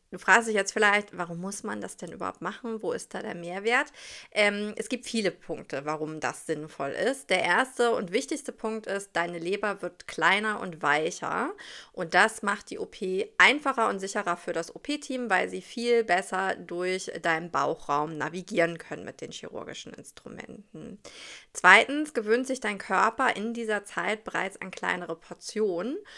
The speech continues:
Und auch drittens fängst du an, dich mental umzustellen. Und das ist der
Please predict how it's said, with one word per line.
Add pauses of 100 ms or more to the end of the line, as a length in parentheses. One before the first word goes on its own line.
(200)
Und
auch
drittens
fängst
du
an,
dich
mental
umzustellen.
Und
das
ist
der